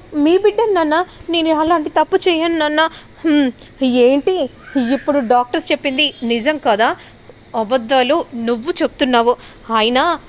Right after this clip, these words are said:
తమ్ముడు ఆఫీస్లో ఒకటిగా ఉండటం, రాయబారాలు, కారులో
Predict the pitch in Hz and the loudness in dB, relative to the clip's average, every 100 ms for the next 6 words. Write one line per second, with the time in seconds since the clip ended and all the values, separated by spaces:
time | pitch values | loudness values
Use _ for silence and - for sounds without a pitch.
0 | - - 285 220 254 240 233 233 - - | -20 -4 -2 0 0 0 -2 -6 -18 -20
1 | - - - - - - 247 233 247 254 | -20 -20 -20 -20 -20 -4 0 0 0 -6
2 | - 240 233 214 220 247 233 226 220 226 | -2 0 2 0 0 0 0 0 0 2
3 | 226 226 233 - - - - 320 311 339 | 2 0 -2 -14 -20 -20 -2 2 2 2
4 | 311 294 277 262 254 254 - - - - | 2 2 4 2 2 0 -4 -18 -20 -20
5 | - - - - - - 285 254 277 285 | -20 -20 -20 -20 -20 -4 0 0 2 2